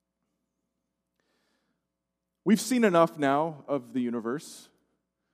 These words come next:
We've seen enough now of the fossil record to completely exclude God. There must be a natural, materialistic explanation for all things. And so what you need to do is just leave it to the people in the white coats,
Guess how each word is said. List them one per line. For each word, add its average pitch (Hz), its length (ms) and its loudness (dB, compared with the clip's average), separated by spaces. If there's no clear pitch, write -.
We've 165 160 2
seen 220 200 0
enough 190 260 4
now 160 220 4
of 160 80 0
the 165 60 -2
fossil 160 380 -2
record 131 400 -2
to 135 120 -10
completely 160 440 0
exclude 147 440 -4
God. 120 240 2
There 143 120 2
must 165 300 0
be 165 180 8
a 147 100 0
natural, 175 520 0
materialistic 160 680 0
explanation 139 640 -2
for 147 180 4
all 170 140 8
things. 151 520 -2
And 175 140 2
so 214 440 8
what 208 300 6
you 233 160 2
need 254 160 2
to 240 100 0
do 185 200 8
is 175 220 2
just 196 300 -2
leave 220 280 6
it 240 180 10
to 214 320 0
the 190 100 2
people 214 340 0
in 208 60 0
the 202 60 2
white 185 240 6
coats, - 600 -6